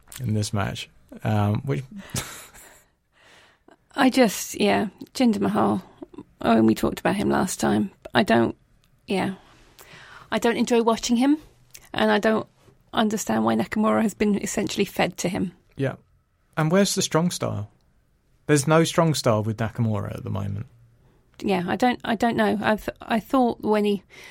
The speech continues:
Speaker 2: when he came up and then there was, you know, he was, he was a big deal, and then I thought the past few weeks and,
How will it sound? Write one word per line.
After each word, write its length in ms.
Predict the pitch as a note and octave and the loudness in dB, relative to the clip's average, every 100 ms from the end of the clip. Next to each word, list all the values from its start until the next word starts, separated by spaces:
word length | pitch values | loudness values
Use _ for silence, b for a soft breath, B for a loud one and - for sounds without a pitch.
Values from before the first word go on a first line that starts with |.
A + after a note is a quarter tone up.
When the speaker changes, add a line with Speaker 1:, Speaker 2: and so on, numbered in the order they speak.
| B B | B B
Speaker 2:
when 80 | A3+ | -4
he 60 | A3 | -2
came 280 | - B3 | 2 4
up 200 | C4+ C#4 B3+ | 4 2 2
and 80 | |
then 140 | A#3+ A3 | 2 2
there 120 | A#3 | 2
was, 140 | A3+ | 0
you 240 | - - - | -4 -12 -4
know, 120 | A3+ | -2
he 60 | G#3+ | 0
was, 100 | G#3 | -2
he 160 | G#3+ | 0
was 100 | A3+ | 0
a 60 | G#3 | 2
big 220 | C4+ A3+ | 0 0
deal, 380 | - C#4 D4+ E4 | 2 4 4 2
and 180 | D4+ B3+ | 2 2
then 120 | A#3 | 2
I 60 | A3+ | 0
thought 400 | - A3+ A3 - | 0 0 0 -6
the 120 | G#3+ | -10
past 320 | - A3 - | -4 -4 -2
few 220 | - G#3+ | -2 0
weeks 380 | G#3 A#3 - - | 2 0 0 -2
and, 260 | G#3 G3+ | 0 0